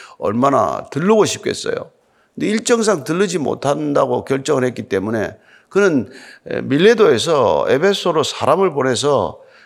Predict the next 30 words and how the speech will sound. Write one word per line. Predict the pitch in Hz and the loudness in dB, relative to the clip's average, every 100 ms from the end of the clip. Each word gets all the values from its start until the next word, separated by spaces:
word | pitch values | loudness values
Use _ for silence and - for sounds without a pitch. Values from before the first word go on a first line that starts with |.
| _ | _
거기 | - 220 220 185 135 - | 0 2 2 2 -2 -4
장로들, | - 95 120 135 131 107 78 - - _ _ _ _ _ | -4 -2 0 0 2 2 0 -6 -12 _ _ _ _ _
거기 | 175 170 | -6 -4
세워진 | - 208 185 165 135 | 0 2 2 2 0
교회들을 | 117 131 147 151 135 107 | 2 2 2 0 0 -2
잘 | - 123 | -2 -2
섬기고 | 110 - 190 175 135 | -2 -4 -4 -2 -2
있는 | 113 123 139 | 0 -2 -2
분들을 | 135 120 110 120 117 - - - _ _ | -2 -4 -2 -2 -4 -10 -20 -20 _ _
초청을 | - 233 - 233 123 | -6 -6 -4 -2 0
했어요. | 82 - - | -2 -4 -10
좀 | - 107 | -10 -2
와달라고. | 104 135 156 117 95 90 107 - _ _ _ _ _ _ _ _ | 0 2 2 0 0 -2 -4 -12 _ _ _ _ _ _ _ _
예, | - - - - | -10 -8 -10 -14
근데 | - 165 | -2 0
에베소에서 | 196 247 240 180 | 2 2 2 0
밀레도까지는 | 156 165 208 151 160 151 127 | 0 2 2 2 2 2 -2
칠십이 | - - 190 202 151 131 | -4 -6 -6 -4 -4 -4
킬로 | - 175 170 | -6 0 0
정도에서 | 147 127 113 101 95 120 101 - - - | 0 -2 0 0 0 -2 -4 -8 -20 -12
사람이 | - 139 190 | 0 0 2
걸음으로 | - 190 220 185 120 | 0 2 2 2 0
걸으면 | 123 131 107 | -2 -2 -2
이틀 | 160 - 277 131 | -4 -2 -2 0
그 | 123 135 107 | 0 -2 -2
길 | - 131 | -4 -4
정도는 | 113 104 104 101 76 - | -2 -2 -2 -4 -6 -4
걸어야 | 160 175 120 | 2 4 2
가는 | 104 104 87 | 0 -4 -6
길이에요. | 80 60 - 117 | -8 -6 -8 -10